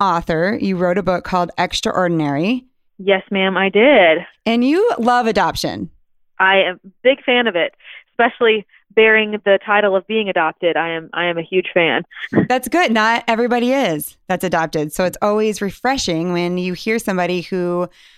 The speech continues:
Speaker 1: loves to tell their story and feels that their story is extraordinary.
Speaker 2: Yes, that's, that's one of the reasons I was excited to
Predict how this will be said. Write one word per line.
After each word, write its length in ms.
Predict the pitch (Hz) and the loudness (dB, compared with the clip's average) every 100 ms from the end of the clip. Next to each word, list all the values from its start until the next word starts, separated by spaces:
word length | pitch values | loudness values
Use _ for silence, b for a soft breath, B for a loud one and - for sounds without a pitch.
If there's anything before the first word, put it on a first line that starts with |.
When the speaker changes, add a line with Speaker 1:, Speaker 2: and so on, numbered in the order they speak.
| b b | b b
Speaker 1:
loves 300 | 202 220 226 | -2 0 -2
to 100 | 254 | -4
tell 200 | 214 202 | -2 -2
their 140 | 185 180 | 0 -2
story 680 | - 180 170 175 185 185 - | -2 -2 0 0 -2 -4 -4
and 480 | 202 196 196 190 - | -2 -2 -2 -4 -6
feels 540 | - - 208 190 196 190 | -16 -6 -2 0 -2 -2
that 160 | 190 | -2
their 100 | 190 | -2
story 380 | 180 - 185 190 | -4 -2 0 0
is 100 | 185 - | -2 -4
extraordinary. 920 | 185 - 208 190 240 196 147 107 190 - _ _ | -4 -4 -2 0 0 0 -2 -4 -8 -12 _ _
Speaker 2:
Yes, 280 | 226 370 370 | 2 4 4
that's, 200 | - 240 - | 4 0 0
that's 200 | - 226 - | 0 0 0
one 100 | 240 | 0
of 80 | |
the 80 | 233 | 4
reasons 300 | 208 220 220 | 2 2 2
I 100 | 196 | 4
was 160 | 202 202 | 4 4
excited 500 | 151 - 190 185 202 - | 0 -2 0 0 0 -4
to 180 | 208 190 | -6 -6